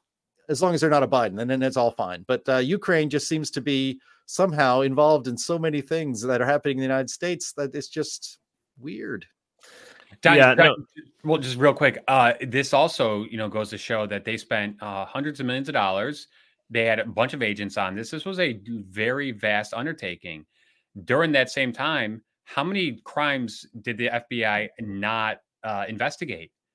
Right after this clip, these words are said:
Speaker 2: You know, because the F B I, you know, th-, but just like the C I A, they have limited resources. So if they're telling their agents, "Okay, we're gonna, we're gonna, you know, take you off of, uh, you know, sex trafficking or, you know, child, you know, uh, abductions or whatever it is that they, you know, should be actually be investigating,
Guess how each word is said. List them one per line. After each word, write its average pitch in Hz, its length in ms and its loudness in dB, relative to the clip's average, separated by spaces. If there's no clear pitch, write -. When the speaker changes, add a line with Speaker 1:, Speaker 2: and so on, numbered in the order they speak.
Speaker 2:
You 107 100 -8
know, 104 320 -4
because 139 220 -2
the 139 100 2
F 170 140 2
B 208 140 0
I, 180 180 4
you 123 240 -6
know, 120 160 -4
th-, 120 240 -12
but 127 340 -10
just 147 220 -4
like 160 120 -4
the 127 40 -14
C 175 180 0
I 165 60 4
A, 165 180 2
they 165 220 0
have 131 200 -4
limited 95 340 -10
resources. 85 640 -14
So - 140 -6
if 131 100 -6
they're 175 140 0
telling 185 200 0
their 151 180 2
agents, 117 600 -4
"Okay, 143 220 2
we're 127 180 0
gonna, 139 340 0
we're 131 140 -4
gonna, 123 320 -2
you 120 100 -8
know, 117 120 -4
take 156 280 -4
you 135 160 -2
off 127 300 2
of, 110 320 -2
uh, 107 260 -2
you 104 80 -8
know, 104 120 -8
sex 143 260 -2
trafficking 123 960 -4
or, 101 240 -2
you 98 80 -8
know, 95 160 -8
child, 127 680 -2
you 113 60 -8
know, 104 300 -4
uh, 98 200 -6
abductions 117 580 -4
or 117 80 -2
whatever 139 400 2
it 139 60 -2
is 135 160 -2
that 110 160 -4
they, 117 180 0
you 113 180 -8
know, 110 140 -6
should 139 380 -8
be 143 80 0
actually 147 320 -2
be 151 340 -2
investigating, 156 680 -4